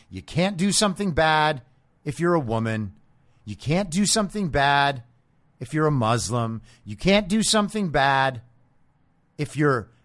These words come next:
L G B T Q I A plus. And I guess the truth now is that you can't even do anything bad if you're an old, demented, degenerate white man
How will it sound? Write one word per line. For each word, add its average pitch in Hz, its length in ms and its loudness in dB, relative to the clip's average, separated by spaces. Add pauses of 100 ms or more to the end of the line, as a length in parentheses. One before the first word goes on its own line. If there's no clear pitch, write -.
(240)
L 156 240 2
G 135 280 -4
B 139 340 -4
T 151 340 -6
Q 151 480 -4
I 143 400 0
A 135 260 -2
plus. 127 760 0 (1900)
And 208 140 2
I 208 80 4
guess 214 200 2
the 165 120 -2
truth 240 380 -2
now 208 320 2
is 123 200 0
that 147 160 -2
you 160 140 -4
can't 190 380 -2
even 156 380 -2
do 170 260 0
anything 160 420 -2
bad 127 460 2 (500)
if 151 220 -2
you're 135 580 4 (400)
an 151 160 0
old, 156 600 4 (300)
demented, 143 760 -2
degenerate 131 640 2 (500)
white 170 380 2
man 113 500 -2